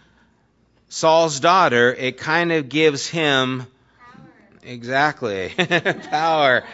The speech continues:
Speaker 1: over the other people who were followers of Saul. Remember what he did with the people of Jabesh Gibe-, Gideon.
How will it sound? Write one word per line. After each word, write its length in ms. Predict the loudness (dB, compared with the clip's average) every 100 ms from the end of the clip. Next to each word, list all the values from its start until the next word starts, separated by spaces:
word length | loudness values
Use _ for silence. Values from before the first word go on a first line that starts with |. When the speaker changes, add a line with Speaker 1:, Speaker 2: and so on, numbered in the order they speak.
| -18 -4
Speaker 1:
over 640 | 2 2 4 4 4 0 -8 _ _
the 380 | 2 4 6 4
other 540 | 0 2 4 4 2 -4 -20 _ _
people 340 | -4 -4 -2 -4
who 140 | 0
were 160 | 0 0
followers 580 | 2 2 2 0 -2
of 100 | -4
Saul. 440 | -4 2 2 0 -6 _ _ _ _ _ -20 _ -20 -6
Remember 400 | -2 0 2 2
what 160 | 2 0
he 120 | -2
did 200 | -2 -2
with 120 | -2
the 60 | -6
people 400 | -8 -6 0 0
of 160 | 0
Jabesh 540 | -2 -2 0 0 -2 -6
Gibe-, 600 | -2 -2 -4 -8 -18 -10
Gideon. 600 | -2 -2 -2 -6 -16